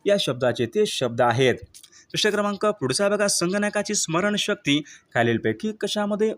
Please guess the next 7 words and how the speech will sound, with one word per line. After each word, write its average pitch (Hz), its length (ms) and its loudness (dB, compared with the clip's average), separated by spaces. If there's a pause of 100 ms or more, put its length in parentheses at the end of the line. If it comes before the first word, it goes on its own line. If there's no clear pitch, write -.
मोजतात? 113 360 0
बघा 107 220 2
संगणकाची 208 640 -4
स्मरणशक्ती 202 840 -2 (300)
खालीलपैकी 113 580 0
कशामध्ये 208 560 0
मोजतात? 120 460 2